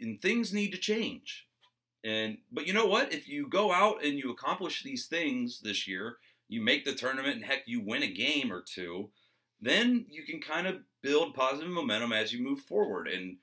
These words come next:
you know, how much longer is Anthony Grant gonna coach, really? I mean, the retirement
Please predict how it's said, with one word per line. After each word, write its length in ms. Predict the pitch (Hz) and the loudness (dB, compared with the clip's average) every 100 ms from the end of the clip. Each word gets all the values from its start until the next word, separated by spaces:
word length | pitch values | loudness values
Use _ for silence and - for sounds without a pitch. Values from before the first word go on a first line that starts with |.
| _ _ - | _ _ -20
you 20 | |
know, 60 | - | -6
how 140 | 214 | 0
much 160 | 262 247 | 0 2
longer 240 | 226 208 | 2 2
is 100 | 190 | 2
Anthony 300 | 196 185 190 | 0 0 -4
Grant 260 | 160 185 165 | 2 2 2
gonna 160 | 175 | -2
coach, 320 | 151 185 - - | -2 -2 -2 -2
really? 300 | 98 92 117 | -4 -2 -2
I 60 | |
mean, 340 | 127 127 113 98 _ _ _ _ _ _ _ - | 0 0 -2 -4 _ _ _ _ _ _ _ -8
the 180 | 120 139 | -4 0
retirement 640 | 147 160 214 208 180 | 0 2 2 4 2